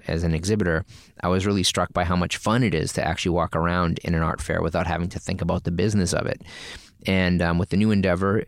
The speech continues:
uh, out in Pasadena, the Gallery thirty South, we will sort of be more in tune with doing art fairs. And so there's a, a higher likelihood that, uh, you'll see me on the road, uh, with my wife,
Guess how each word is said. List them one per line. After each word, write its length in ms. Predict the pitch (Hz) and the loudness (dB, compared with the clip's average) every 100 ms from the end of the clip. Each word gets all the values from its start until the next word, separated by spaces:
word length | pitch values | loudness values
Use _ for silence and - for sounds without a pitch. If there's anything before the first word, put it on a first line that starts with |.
| - | -2
uh, 20 | |
out 360 | 87 80 90 | 0 0 -2
in 60 | - | -2
Pasadena, 520 | 82 85 - 87 90 | -4 -4 -2 0 0
the 100 | 87 | 0
Gallery 340 | 87 90 87 87 | -2 -2 0 -2
thirty 240 | 85 87 | -2 -2
South, 460 | - 85 80 101 - - - - - - - - - - | 0 0 0 -4 -10 -20 -20 -20 -20 -20 -20 -20 -16 -2
we 140 | 107 | 2
will 160 | 101 92 | 4 2
sort 240 | - 104 | 2 2
of 120 | 98 85 | 2 0
be 140 | 95 | 2
more 400 | 90 92 95 101 | 4 4 4 2
in 180 | - 92 | 2 0
tune 360 | - 107 107 | 0 2 2
with 100 | 95 | 0
doing 240 | - 82 78 | 0 0 0
art 220 | 85 - | -2 -2
fairs. 320 | - 85 - - - - - | -2 -2 -4 -10 -18 -18 -6
And 180 | - 92 | -2 0
so 240 | - 95 | 2 4
there's 240 | 90 85 85 | 4 2 2
a, 320 | - 85 80 | 0 0 0
a 40 | - | 0
higher 260 | - 95 | 0 2
likelihood 560 | 87 90 87 87 87 82 | 2 0 0 0 0 0
that, 260 | 80 80 | -2 0
uh, 120 | 85 85 | 0 2
you'll 200 | 90 85 | 2 0
see 220 | - 87 | 0 2
me 160 | 85 85 | 2 2
on 160 | 87 | 2
the 100 | 85 | 2
road, 380 | 82 82 82 82 - | 2 2 2 0 -2
uh, 200 | 82 82 | -2 0
with 140 | 87 | 0
my 120 | 82 | 0
wife, 400 | 82 87 85 82 | 2 2 2 -2